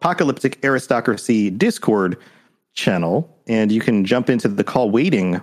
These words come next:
voice channel, and then you can jump in and kinda give us some suggestions. But so far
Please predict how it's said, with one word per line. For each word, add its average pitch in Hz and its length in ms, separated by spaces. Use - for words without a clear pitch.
voice 95 260
channel, 92 380
and 104 220
then 104 100
you 104 100
can 101 200
jump 98 240
in 104 240
and 113 220
kinda 101 260
give 101 240
us 101 80
some 95 220
suggestions. 95 720
But 120 140
so 220 200
far 135 500